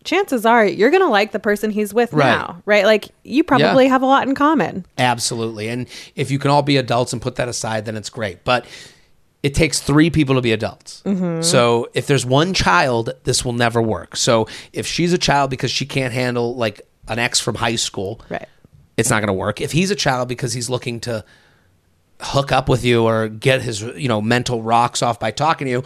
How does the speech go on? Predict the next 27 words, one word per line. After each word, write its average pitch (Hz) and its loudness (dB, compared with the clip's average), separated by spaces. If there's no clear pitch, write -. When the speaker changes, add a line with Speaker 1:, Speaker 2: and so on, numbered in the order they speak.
Speaker 1:
Right. 131 -4
Speaker 2:
then 120 0
it 120 0
won't 113 2
work. 113 0
And 160 2
if 139 0
you're 214 6
a 254 4
child 123 0
and 127 -4
you're 127 -2
like, 120 -2
"Well, 123 0
I 117 0
don't 139 -4
wanna 127 -4
be 123 -6
seen 131 -4
as 117 -10
whatever," 127 0
then 135 -2
it 151 -4
won't 170 -2
work 190 -2
for 220 -6
you. 277 -2